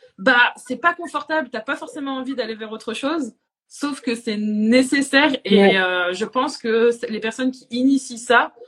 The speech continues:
Speaker 1: bah, du coup, forcément, bah, toi, peut-être, ça a eu des retours où il y a eu des personnes comme moi qui m'ont dit, « Pourquoi j'ai pas accès à la vie et tout ? » Ça, on se prend un peu les premières
Speaker 2: <laughs>
Speaker 1: balles, mais c'est important de le faire déjà pour soi, pour son business,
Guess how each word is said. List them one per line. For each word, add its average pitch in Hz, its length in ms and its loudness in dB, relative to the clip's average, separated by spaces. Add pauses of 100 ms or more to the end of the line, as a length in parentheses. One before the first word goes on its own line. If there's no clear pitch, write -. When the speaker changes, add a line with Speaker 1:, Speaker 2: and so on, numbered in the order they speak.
(340)
Speaker 1:
bah, 208 140 0
du 214 120 -4
coup, 285 380 -2
forcément, 254 680 0
bah, 214 140 4
toi, 277 240 0
peut-être, 254 340 0
ça 214 100 0
a 196 40 -2
eu 202 60 -6
des 214 100 -2
retours 247 400 -6
où 226 80 -10
il 202 60 -8
y - 20 -6
a 196 80 -6
eu 196 60 -10
des 208 120 -10
personnes 226 380 -4
comme 220 160 -10
moi 226 140 -4
qui 233 100 -14
m'ont 202 120 -16
dit, « 220 100 -16
Pourquoi 392 180 -4
j'ai 392 140 -6
pas 381 100 4
accès 370 180 -2
à 359 60 -2
la 359 80 -2
vie 370 140 -2
et 370 80 -2
tout ? » 370 80 -14 (720)
Ça, - 360 0
on 240 100 0
se 247 120 -2
prend 302 320 2
un 277 60 2
peu 277 160 -6
les 240 160 -4
premières 285 440 6
Speaker 2:
<laughs> - 0 -
Speaker 1:
balles, 320 440 6 (100)
mais 214 580 -6
c'est - 240 -8
important 247 460 -4
de 262 60 0
le 247 120 -2
faire 285 320 -6
déjà 226 280 -4
pour - 220 -20
soi, 285 180 -2
pour 254 160 -8
son 226 140 -6
business, 220 580 -2